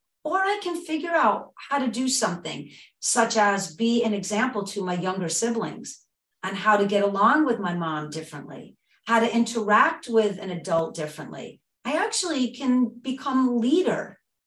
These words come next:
to my sis-, my sister and my brother. I'll just use that as an example. Um, that doesn't mean they'll be accepting of it right away, but when you slowly start to add that into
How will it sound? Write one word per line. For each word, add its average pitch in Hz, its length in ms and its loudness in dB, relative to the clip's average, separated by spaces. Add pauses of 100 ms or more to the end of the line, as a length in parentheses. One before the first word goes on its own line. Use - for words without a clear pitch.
(300)
to 240 140 0
my 190 160 2
sis-, 170 400 -4
my 170 160 -2
sister 165 420 -4
and 156 100 -4
my 147 100 -6
brother. - 320 -8
I'll 151 80 -4
just - 180 -10
use 143 100 -10
that 143 100 -6
as 147 80 -12
an 156 60 -10
example. 147 500 -8 (460)
Um, 208 320 4
that 233 160 4
doesn't 262 260 2
mean 233 200 6
they'll 202 260 6
be 202 320 -2
accepting 190 500 0
of 180 100 -2
it - 40 -4
right 185 220 0
away, 185 340 0
but 240 140 -2
when 339 140 0
you 370 80 0
slowly 403 520 4
start 262 480 -2
to 226 300 0 (320)
add 214 260 6
that 208 320 4
into 196 920 0